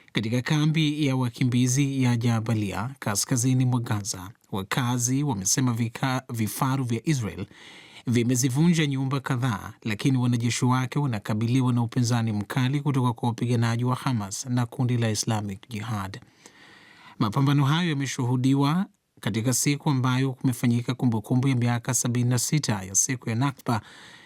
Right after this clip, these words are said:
inayokumbuka masaibu ya mamia kwa maelfu ya Wapalestina waliolazimishwa kuihama ardhi yao katika mapigano yaliyofungua njia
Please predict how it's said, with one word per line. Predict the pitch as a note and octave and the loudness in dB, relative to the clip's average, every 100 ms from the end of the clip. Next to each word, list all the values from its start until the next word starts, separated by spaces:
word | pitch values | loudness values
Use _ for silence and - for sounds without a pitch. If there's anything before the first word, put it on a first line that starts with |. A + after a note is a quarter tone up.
| - - | -6 2
inayokumbuka | A#2+ B2+ C#3+ - C#3 D3 F#3 E3+ | 4 4 2 -2 -2 0 0 0
masaibu | C3+ C3+ C3+ B2+ C#3+ D3 | 2 0 0 0 0 2
ya | D3 C#3 | 2 2
mamia | A#2 G#2+ C3 B2+ | 0 2 2 2
kwa | B2 | 2
maelfu | B2 A#2 C3 B2 C3+ | 0 2 -2 -2 0
ya | |
Wapalestina | A#2+ A#2 C3 B2 - D#3 C#3 G2 G2 | 0 0 2 2 2 2 2 0 -4
waliolazimishwa | G#2+ B2+ A#2+ A2+ A#2+ C3 D#3 | 0 2 2 2 2 2 0
kuihama | D3+ C3 A2+ B2+ B2+ A2 - | 0 0 0 0 0 -2 -2
ardhi | C3+ C#3 D3 | -4 -2 0
yao | C#3 G2+ | 0 -2
katika | G2 G#2+ | -6 -8
mapigano | G#2 G2+ A#2 B2+ B2 | -8 -4 -2 0 2
yaliyofungua | A#2+ A#2 A2+ B2+ A#2+ C3 | 0 -2 -2 -2 0 2
njia | C3 D3+ B2+ | 4 2 2